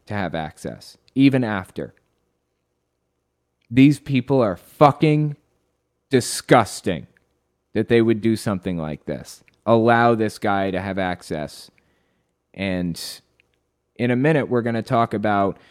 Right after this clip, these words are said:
the repercussions of that. Like I said, he's facing forty years in jail on new charges. Whatever happened after this article was written on, in twenty fifteen, that's on the rest of them too, not just Josh.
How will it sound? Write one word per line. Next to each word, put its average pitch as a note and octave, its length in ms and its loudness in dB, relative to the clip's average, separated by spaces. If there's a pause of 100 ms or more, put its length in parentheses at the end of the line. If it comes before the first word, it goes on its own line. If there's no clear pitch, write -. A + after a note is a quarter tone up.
(160)
the F2 480 -2
repercussions G2+ 840 -4
of D#2+ 140 -10
that. C#2+ 300 -8 (160)
Like G#2+ 240 -2
I G#2+ 100 0
said, F2+ 360 -6 (140)
he's A2+ 240 -4
facing G#2+ 380 -2
forty G#2+ 320 -2
years G2 260 -2
in F#2+ 140 -6
jail F2+ 340 -4
on G2+ 380 0
new E3 420 10
charges. G2+ 760 -2 (960)
Whatever C3+ 400 4
happened D3 600 -2 (480)
after B2+ 640 0
this C3 300 -4
article B2 400 -2
was A#2+ 180 -2
written A#2 400 -4
on, G#2+ 240 -6
in A#2 160 -4
twenty A#2+ 260 -6
fifteen, B2+ 540 -6 (420)
that's A#2 320 0
on A2 140 -2
the G2 80 -2
rest G2 300 -4
of F2 80 -6
them F2 160 -4
too, C#2+ 280 -8 (180)
not G2 260 -6
just F2 260 -8
Josh. - 460 -12